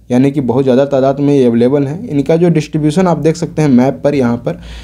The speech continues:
कि ये पूरे throughout the जो एशिया है, साउथ ईस्ट एशिया, वहाँ ये फैले हुए हैं। ठीक है, ये जो कोरोमंडल कोस्ट देख लें, श्रीलंका देख लें,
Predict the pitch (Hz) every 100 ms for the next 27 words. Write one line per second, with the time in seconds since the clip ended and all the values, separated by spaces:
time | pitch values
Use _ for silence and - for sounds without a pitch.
0 | - - 170 170 208 226 - - 156 160
1 | 208 - 170 170 151 143 143 202 170 -
2 | - - 147 147 143 139 185 202 175 151
3 | 220 247 - 139 143 190 175 - 143 139
4 | 143 160 180 - - - 123 135 160 165
5 | 160 151 117 117 104 98 92 92 - _
6 | - 165 135 101 123 127 127 123 127 135
7 | 127 123 123 127 127 123 127 - 123 120
8 | 123 123 123 113 117 117 131 131 123 123
9 | 120 123